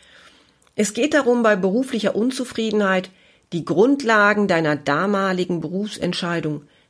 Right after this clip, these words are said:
Revue passieren zu lassen, zu erkennen, wie viel dein Familiensystem darauf Einfluss genommen hat und zu entdecken, ob die damaligen Gründe für deine Berufswahl für dich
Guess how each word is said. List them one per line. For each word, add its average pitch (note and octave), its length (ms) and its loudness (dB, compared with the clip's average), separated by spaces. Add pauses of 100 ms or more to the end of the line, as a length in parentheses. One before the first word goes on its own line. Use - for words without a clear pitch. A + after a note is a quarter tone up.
(120)
Revue C#3 340 2
passieren A3 560 2
zu G3+ 140 -2
lassen, F3 520 -2 (680)
zu - 140 -10
erkennen, F#3 640 0 (380)
wie A3+ 200 4
viel A3 300 2
dein D3+ 360 2 (200)
Familiensystem F3+ 1000 2
darauf C3 420 -6
Einfluss A3 540 -2
genommen F#3 460 -2
hat F3 200 -8 (520)
und D4 240 4
zu - 120 -2
entdecken, G3+ 680 0 (280)
ob - 220 0
die A#3 160 -2
damaligen F#3+ 680 2
Gründe G#3 360 0
für G3 160 -4
deine D3+ 240 0
Berufswahl E3+ 840 -4
für E3 160 -4
dich F#3 380 -4